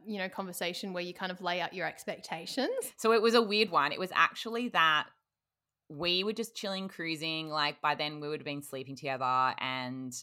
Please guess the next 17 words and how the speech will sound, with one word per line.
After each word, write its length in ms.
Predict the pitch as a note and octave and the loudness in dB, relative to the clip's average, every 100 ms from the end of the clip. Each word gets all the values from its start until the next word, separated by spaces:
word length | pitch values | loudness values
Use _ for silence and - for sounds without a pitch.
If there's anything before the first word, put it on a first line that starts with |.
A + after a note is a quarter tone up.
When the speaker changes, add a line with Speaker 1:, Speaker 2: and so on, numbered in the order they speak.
| - | -12
Speaker 2:
seeing 280 | - D3+ D3 | -8 -6 -6
each 160 | C#3+ | -2
other 340 | D3 C3+ C3 C3+ - - | 0 4 4 2 2 4
and, 160 | C4+ | 6
like, 180 | C4+ C4+ | 6 6
properly 360 | D4+ G4+ A#4 F4 | 2 2 0 4
dating, 280 | E3 D3 C#3 | 4 4 0
like, 140 | D3+ | -6
hanging 400 | - F#3 F#3 C3+ | -4 -4 -2 -4
out 300 | B2 F2 - | -4 -6 -10
and 120 | D3 | -2
going 320 | D3 C#3 C#3 | 0 0 -2
out 260 | B2+ C3 C#3 | -2 0 -2
and 120 | - | -6
stuff, 340 | - G2 E2+ - | -4 -4 -4 0
but 180 | D3 A#2+ - - _ _ | 0 0 -6 -20 _ _
just 480 | E3+ D#3 - - | 0 0 -2 -12